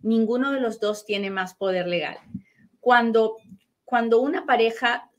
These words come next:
am, rompe palitos y hay un niño de por medio, hay, se entabla un, una, un, una de-, determinación de custodia, ¿no?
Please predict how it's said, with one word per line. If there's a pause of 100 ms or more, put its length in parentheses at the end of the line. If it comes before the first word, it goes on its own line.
(140)
am, (1400)
rompe
palitos (680)
y
hay
un
niño
de
por
medio, (540)
hay,
se
entabla
un,
una,
un, (140)
una
de-,
determinación
de
custodia,
¿no?